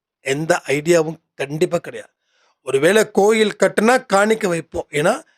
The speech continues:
அது வந்து நம்ம அன்னதானம்லாம் கொடுக்கணுன்றதுக்காக. அதுக்கும் சரியான ஒரு பர்சன்ஸ் தான் நம்ம வந்து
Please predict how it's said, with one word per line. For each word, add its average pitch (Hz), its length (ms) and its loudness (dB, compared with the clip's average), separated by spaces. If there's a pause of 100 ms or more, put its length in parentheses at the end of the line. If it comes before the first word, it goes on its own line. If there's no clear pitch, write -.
(260)
அது 170 220 2
வந்து 190 240 2
நம்ம 190 240 2
அன்னதானம்லாம் 185 560 0
கொடுக்கணுன்றதுக்காக. 165 760 -2 (140)
அதுக்கும் 175 260 0
சரியான 208 800 0 (320)
ஒரு 170 320 -2
பர்சன்ஸ் 185 420 0
தான் 202 120 2
நம்ம 190 200 -2
வந்து 143 600 -4